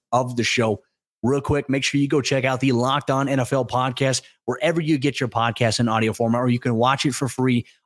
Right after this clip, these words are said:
on YouTube. Earlier this week, the N F L deadline for franchise tags came and passed. Evan Ingram signed a deal with the Jacksonville Jaguars. What about guys like Josh Jacobs? What about Saquon Barkley? Did they sign? Could there be holdouts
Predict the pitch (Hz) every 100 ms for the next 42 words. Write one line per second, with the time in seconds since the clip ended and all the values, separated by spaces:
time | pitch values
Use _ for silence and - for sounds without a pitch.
0 | - 117 127 127 143 - 104 - - 131
1 | 151 147 143 143 143 151 120 123 131 139
2 | 143 135 143 135 120 131 143 135 135 127
3 | _ _ 139 127 139 151 151 147 135 -
4 | 131 131 - - 127 139 120 135 127 -
5 | 143 147 - 180 170 156 - 151 151 135
6 | 151 160 135 127 156 156 147 135 165 185
7 | 143 123 143 170 165 160 _ _ - 120
8 | 127 135 135 123 143 147 160 175 131 -
9 | 104 120 143 139 - 139 - 151 156 135
10 | 160 185 127 92 101 - 156 170 151 104
11 | 87 127 151 175 143 185 226 185 107